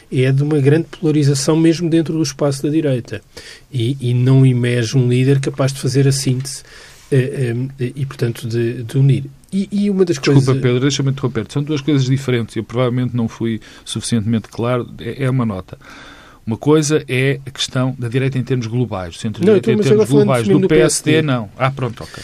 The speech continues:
Speaker 1: Mas mesmo no P S D, porque acho que os resultados do último sábado dão conta de um partido muito dividido.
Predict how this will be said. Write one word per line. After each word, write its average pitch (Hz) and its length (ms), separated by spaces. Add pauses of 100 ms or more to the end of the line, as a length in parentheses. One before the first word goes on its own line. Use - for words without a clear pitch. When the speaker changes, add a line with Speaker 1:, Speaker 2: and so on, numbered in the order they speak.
(140)
Speaker 1:
Mas 196 80
mesmo 208 180
no 185 80
P 147 140
S 135 220
D, 95 300
porque 135 540 (320)
acho - 320
que 139 100
os 110 500
resultados 101 440
do 117 80
último 98 400
sábado 95 420
dão 113 180
conta 123 280
de 135 60
um 139 60
partido 135 380
muito 127 220
dividido. 92 540